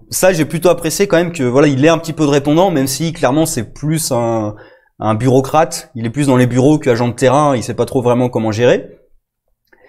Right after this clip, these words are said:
Et il y a aussi des révélations sur, euh, docteur Manhattan, sur le fait qu'apparemment il est vraiment sur Mars, puisque il a le message de Laurie. Et à la fin, j'imagine que c'est lui qui fait tomber la voiture. Et Laurie aussi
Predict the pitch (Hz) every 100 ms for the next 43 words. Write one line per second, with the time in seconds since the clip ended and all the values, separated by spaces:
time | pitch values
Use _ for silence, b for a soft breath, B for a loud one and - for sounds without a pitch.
0 | b b b b b _ 156 165 165 202
1 | 165 156 147 147 143 175 170 - 139 117
2 | 117 113 127 139 127 127 131 202 135 104
3 | - _ _ _ - 123 113 147 123 135
4 | 160 160 113 104 123 131 151 180 262 -
5 | 131 - 170 - - 123 143 175 160 131
6 | 127 151 156 127 117 120 123 117 - _
7 | _ _ _ _ _ 110 120 - 175 135
8 | 123 123 175 175 120 - 123 139 202 -
9 | 127 127 127 120 135 240 B B B 123
10 | 139 147 165 - 196 -